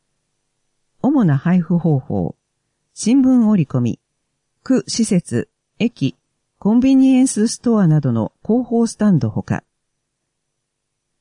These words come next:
希望者への個別配布あり。発行日、月二回、一日、十五日。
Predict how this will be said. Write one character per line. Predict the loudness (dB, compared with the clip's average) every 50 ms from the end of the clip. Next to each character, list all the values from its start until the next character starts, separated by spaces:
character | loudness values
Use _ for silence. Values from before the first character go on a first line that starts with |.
| _ _ _ _ _ _ _ _ _ _ _
希 | -10 -8 -4
望 | -2 -2 0 0
者 | 0 0 0 0
へ | 2 2
の | 0 -2 -4 -6 _ _ _
個 | -8 -6 -2
別 | -2 -2 -2 -2 -4 -2
配 | 0 0 0 0
布 | -2 -2 -2 -2
あ | -2 -2
り。 | -4 -6 -8 _ _ _ _ _ _ _ _ _ _ _ _ _ _ _ _ _ _
発 | -6 -6 -6 -6 _
行 | -8 -4 -2 -2 0 0
日、 | -2 -2 -4 _ _ _ _ _ _ _ _ _
月 | -14 -8 -2 0 2
二 | 2 2 0
回、 | 0 -2 -2 -2 -2 -4 _ _ _ _ _ _ _ _ _
一 | -2 -2 0 0 0
日、 | -2 -4 -4 -2 -2 -4 -4 -4 -4
十 | -2 0 0 2 2
五 | 2 0
日。 | 0 0 -2 -4 -8 -8 -10 -10